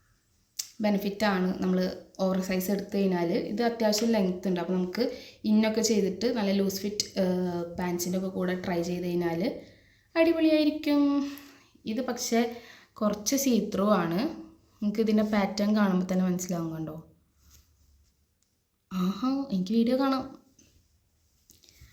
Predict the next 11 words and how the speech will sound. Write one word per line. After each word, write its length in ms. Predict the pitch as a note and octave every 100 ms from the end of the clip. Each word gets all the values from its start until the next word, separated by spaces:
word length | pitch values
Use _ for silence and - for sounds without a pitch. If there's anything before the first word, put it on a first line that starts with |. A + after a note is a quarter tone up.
| _ _ _ _ G#3
അപ്പോൾ 160 | F#3+ A3+
അങ്ങനെയാണ് 400 | G3+ A3+ G#3 A3 E4 - - B3
ഈ 20 | C#4+
ഒരു 140 | C#4+ B3+ - -
സാധനം 280 | G3 F3+ F3+
വരുന്നത്. 300 | F3 F3 E3+ F#3+ A#3
ഇതും, 180 | A3 D#4 D#4+ - C#4+
ആ, 40 | D4 C#4
സ്റ്റൈൽ 300 | C#4 C#4 C#4
ചെയ്ത് 160 | D4 C#4
കഴിഞ്ഞാൽ 300 | C#4 C4+